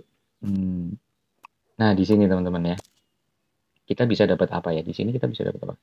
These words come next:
Masih nggak ada ditaruh di red chest ya, teman-teman ya. Masih di specialin. Ini bukan. Sorry. Aduh, sorry ya. Nah, nanti saya tunjukin semua ya,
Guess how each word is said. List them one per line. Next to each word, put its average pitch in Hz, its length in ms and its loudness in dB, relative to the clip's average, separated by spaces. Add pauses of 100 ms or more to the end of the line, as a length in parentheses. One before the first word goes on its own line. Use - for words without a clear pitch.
(840)
Masih 104 320 4
nggak 92 240 6
ada 98 80 6
ditaruh 92 320 2
di 90 80 0
red 90 240 -2
chest - 160 -8
ya, 78 80 -6
teman-teman 80 480 -10
ya. - 20 -20 (300)
Masih 85 240 -10
di 85 240 -6
specialin. 85 560 -6 (960)
Ini 92 480 -4
bukan. 92 920 -8 (1200)
Sorry. - 320 -14 (880)
Aduh, 95 320 2
sorry 90 320 -6
ya. 85 80 -6 (1040)
Nah, 92 240 -4
nanti 90 240 -6
saya - 160 0
tunjukin 92 260 -4
semua 92 300 -4
ya, 87 100 -8